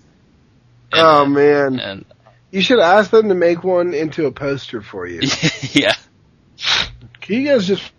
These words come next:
Speaker 2: frame that? Hmm.
Speaker 1: Apparently there's a, there, I was reading last night, and there's an independent film someone has made that's been in some film festivals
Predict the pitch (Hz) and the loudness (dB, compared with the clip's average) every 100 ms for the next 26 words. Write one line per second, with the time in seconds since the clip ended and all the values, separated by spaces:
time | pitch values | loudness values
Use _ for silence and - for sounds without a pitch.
0 | _ _ - 165 220 226 226 - - - | _ _ -4 0 2 0 -4 -10 -20 -20
1 | - - _ _ _ _ _ _ _ _ | -20 -20 _ _ _ _ _ _ _ _
2 | _ _ _ _ _ _ - - - 156 | _ _ _ _ _ _ -20 -16 -6 -2
3 | 113 196 240 233 175 127 123 113 - 123 | 0 2 2 2 0 0 -2 -4 -4 -2
4 | 110 127 127 127 123 123 135 143 127 117 | 2 0 0 -6 -10 -6 -2 -2 0 -2
5 | - 123 135 120 - 104 113 110 107 107 | -2 -4 -2 -2 -2 -4 -2 -2 0 0
6 | 101 - 131 135 143 120 - 120 123 123 | 0 0 0 -2 -2 -4 -4 -2 -2 0
7 | 110 101 98 101 98 95 95 95 - 110 | -2 -2 -2 -2 0 2 0 -2 -4 -2
8 | 107 104 98 107 104 101 - 95 92 87 | -2 -4 -2 -2 0 -2 -2 -6 -6 -8